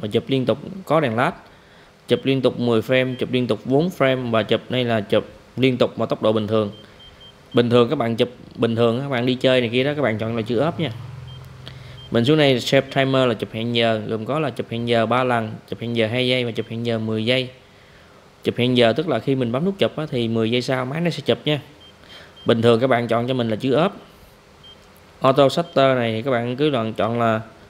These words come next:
à, tự động chụp. Cái này chế độ tự động chụp thì, à, nếu như nhận diện gương mặt nè, hoặc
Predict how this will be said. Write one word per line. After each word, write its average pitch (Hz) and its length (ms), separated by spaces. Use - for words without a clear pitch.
à, 113 500
tự 117 120
động 113 180
chụp. 120 160
Cái 147 80
này 131 120
chế 147 120
độ 117 140
tự 113 100
động 113 180
chụp 113 220
thì, 113 220
à, 110 300
nếu 151 140
như 185 120
nhận 117 260
diện 113 160
gương 131 120
mặt 120 200
nè, 120 160
hoặc 113 80